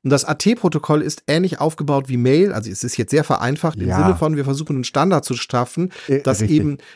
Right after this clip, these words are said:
Speaker 1: eine Kommunikation zwischen einzelnen, äh, Inhaltsanbietern und zentralen Servern und so weiter möglich ist, sodass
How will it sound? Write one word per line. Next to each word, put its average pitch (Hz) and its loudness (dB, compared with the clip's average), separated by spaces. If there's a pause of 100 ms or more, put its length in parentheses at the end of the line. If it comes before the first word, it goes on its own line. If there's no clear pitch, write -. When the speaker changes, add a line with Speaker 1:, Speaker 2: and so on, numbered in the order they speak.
(120)
Speaker 1:
eine 147 2
Kommunikation 175 2
zwischen 165 -2
einzelnen, 151 0
äh, 135 0
Inhaltsanbietern 165 2
und 127 -8
zentralen 131 -4
Servern 185 0
und 135 -6
so 139 -2
weiter 131 0
möglich 175 0
ist, 208 -2
sodass 147 -2